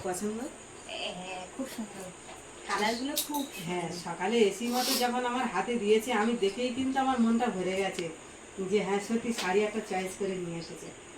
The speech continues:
Speaker 2: দারুণ।
Speaker 1: তা যাই হোক, ছোট ভাই ভালোবাসা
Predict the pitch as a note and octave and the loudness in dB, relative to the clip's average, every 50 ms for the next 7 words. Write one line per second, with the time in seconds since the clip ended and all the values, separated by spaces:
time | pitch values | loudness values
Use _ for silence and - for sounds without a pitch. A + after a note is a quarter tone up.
0 | - - - A#3+ G#3+ G#3+ G#3 G#3 G#3 G#3 G#3 G#3+ A#3 C4+ D4 D4+ - - - - | -18 -16 -12 -10 -10 -10 -8 -4 -4 -4 -2 0 0 0 0 0 -2 -8 -12 -14
1 | - - - - - - - - - - - - - - - - - - - - | -16 -16 -16 -16 -16 -16 -16 -16 -16 -18 -18 -18 -18 -18 -18 -18 -18 -18 -18 -18
2 | - - - - - - - - - - - - - - - - - - - - | -18 -18 -18 -18 -18 -18 -18 -18 -18 -18 -18 -18 -18 -18 -18 -18 -16 -14 -14 -14
3 | - - - - - - - - - - - - - - - - - - G3+ F3 | -14 -18 -18 -18 -18 -18 -18 -18 -18 -18 -18 -18 -18 -18 -18 -18 -12 -8 -8 -6
4 | E3+ F3+ F#3 F#3+ G#3 A3+ B3+ C4+ - - - - - - - - - - - - | -4 -2 0 0 2 2 2 0 -2 -6 -14 -16 -18 -18 -18 -18 -18 -18 -18 -18
5 | - - - - - - - - - - - - - - F#3 F3+ F#3+ F#3+ F3+ F3 | -18 -18 -18 -18 -16 -14 -12 -10 -10 -8 -10 -10 -8 -6 -4 -2 -2 -2 -2 2
6 | F#3 F#3+ G#3+ A#3 B3 - - - - - - - - - - - F#3 F3+ F3 E3+ | 0 2 2 0 -4 -8 -12 -16 -18 -16 -16 -16 -16 -16 -14 -12 -8 -4 -2 -2
7 | F3 F3+ F3+ F#3 F#3+ | -2 -2 -4 -4 -4